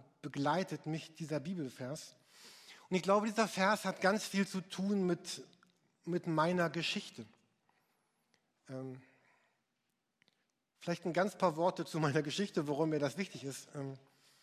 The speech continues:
dieser Vers spricht ja davon, dass jemand, also ich, von Gott geliebt bin. Und zwar ganz,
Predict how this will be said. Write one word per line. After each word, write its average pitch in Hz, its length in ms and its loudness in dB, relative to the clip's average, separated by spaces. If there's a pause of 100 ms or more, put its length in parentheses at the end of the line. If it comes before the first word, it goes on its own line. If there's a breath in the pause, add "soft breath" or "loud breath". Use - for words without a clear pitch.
(440 loud breath)
dieser 185 220 4
Vers 185 360 0
spricht - 440 -2
ja 226 100 2
davon, 185 480 0
dass 170 220 -2
jemand, 208 640 -2
also - 200 -10
ich, 208 380 -4 (440 soft breath)
von 160 260 0
Gott 180 440 -4 (600)
geliebt 160 500 -4
bin. 117 240 -10 (840)
Und 151 160 -8
zwar 143 380 -2 (240)
ganz, 175 580 0